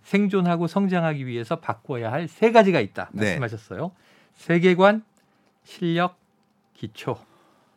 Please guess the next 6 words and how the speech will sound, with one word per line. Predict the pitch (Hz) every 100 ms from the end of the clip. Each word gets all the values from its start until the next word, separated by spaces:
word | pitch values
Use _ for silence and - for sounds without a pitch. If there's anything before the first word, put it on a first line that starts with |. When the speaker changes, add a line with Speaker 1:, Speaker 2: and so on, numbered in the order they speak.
| _
Speaker 1:
구체적으로 | 208 214 175 139 101 90
Speaker 2:
네. | 95 107
Speaker 1:
말씀해 | 95 104 92
주시죠. | - - - - -
Speaker 2:
아, | 87 80
저는 | 104 98 104 101 110 110 82